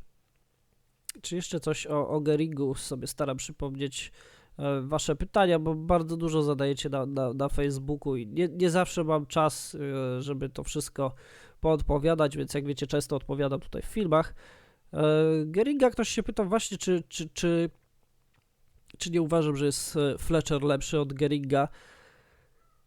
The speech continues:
E, część osób, e, część osób tak uważa. Tutaj wydaje mi się, że, e, przez to, że, e, torpedki Fletcher ma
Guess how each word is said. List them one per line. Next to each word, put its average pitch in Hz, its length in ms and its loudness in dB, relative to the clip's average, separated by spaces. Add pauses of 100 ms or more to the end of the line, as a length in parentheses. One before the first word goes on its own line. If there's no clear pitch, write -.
E, 185 160 2
część 277 280 0
osób, 226 440 2
e, 208 260 6
część 214 280 0
osób 202 240 -4
tak - 220 -4
uważa. 196 320 0
Tutaj 151 380 -2 (280)
wydaje 156 340 0
mi 156 60 -6
się, 165 180 -2
że, 151 360 4 (140)
e, 147 140 0
przez 165 300 -2
to, 156 160 0
że, 151 260 0 (920)
e, 160 60 -10 (720)
torpedki 165 720 2
Fletcher 151 520 0
ma 139 400 2